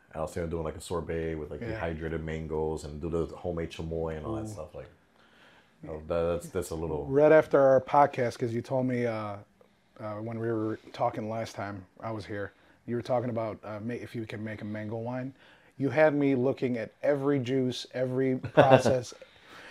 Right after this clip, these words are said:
Speaker 2: Um, the best way I found if it, uh, to do it is, uh, to make a whitewash or sugar wash.
Speaker 1: Mm-hmm.
Speaker 2: That's what they usually make for, uh, moonshine.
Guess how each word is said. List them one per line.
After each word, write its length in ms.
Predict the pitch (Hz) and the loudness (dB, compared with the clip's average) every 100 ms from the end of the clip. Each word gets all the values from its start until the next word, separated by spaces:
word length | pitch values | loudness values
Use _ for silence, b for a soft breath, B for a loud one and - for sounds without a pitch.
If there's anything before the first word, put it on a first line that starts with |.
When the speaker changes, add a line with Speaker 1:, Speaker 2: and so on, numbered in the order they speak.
| B B | B B
Speaker 2:
Um, 600 | 143 147 147 143 139 143 - 214 | 4 8 8 8 4 0 -8 -8
the 180 | 175 135 | 0 6
best 280 | 131 160 - | 8 8 12
way 320 | 160 160 156 | 12 12 12
I 100 | 143 | 8
found 420 | 131 151 151 139 - | 8 6 6 0 -4
if 340 | 127 127 123 | -2 -2 -4
it, 80 | 127 113 143 _ _ - | -8 -8 -14 _ _ -8
uh, 220 | 117 110 | -6 -6
to 120 | - | -8
do 180 | 117 147 | 2 6
it 160 | 160 156 - | 6 2 -8
is, 300 | 117 110 113 | -6 -4 -2
uh, 300 | 117 110 107 101 _ _ | -2 -2 -6 -10 _ _
to 80 | 120 | -4
make 260 | 131 120 | -2 -2
a 20 | |
whitewash 720 | 117 113 131 143 143 160 160 - | -4 2 2 4 8 8 8 -6
or 120 | 101 | -12
sugar 340 | - 156 139 | -4 0 2
wash. 320 | 143 156 160 - - - | 2 2 0 -4 -14 -10
Speaker 1:
Mm-hmm. 200 | 92 82 | -6 -4
Speaker 2:
That's 180 | 90 143 | -2 2
what 140 | 151 139 | 2 4
they 60 | |
usually 280 | 147 131 135 | 2 2 2
make 260 | 139 135 - | 2 0 -2
for, 440 | - 131 123 120 | -2 0 2 0
uh, 320 | 113 110 110 | -4 -6 -8
moonshine. 640 | 107 127 131 - 107 101 | -8 -6 -6 -6 -10 -10